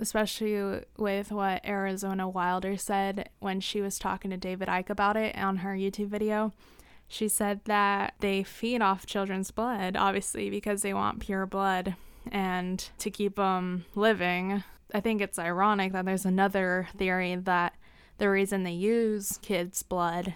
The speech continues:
is to keep 'em younger. But now that I think about it, I think it's just for the hybrids to live.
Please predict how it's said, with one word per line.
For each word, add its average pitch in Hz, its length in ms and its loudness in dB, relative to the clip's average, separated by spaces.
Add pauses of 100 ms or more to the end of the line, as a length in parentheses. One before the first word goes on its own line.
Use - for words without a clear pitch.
is 190 180 -6
to - 80 -10
keep 196 280 -6
'em 180 160 -2
younger. 180 720 -2
But 190 340 0
now 208 220 0
that 202 100 2
I 202 80 0
think 196 180 0
about 202 260 2
it, 196 340 4
I 196 100 2
think 196 260 0
it's 196 240 -2
just 190 600 -2
for 202 240 -2
the 190 420 2
hybrids 208 760 0
to 190 420 -6
live. 190 640 0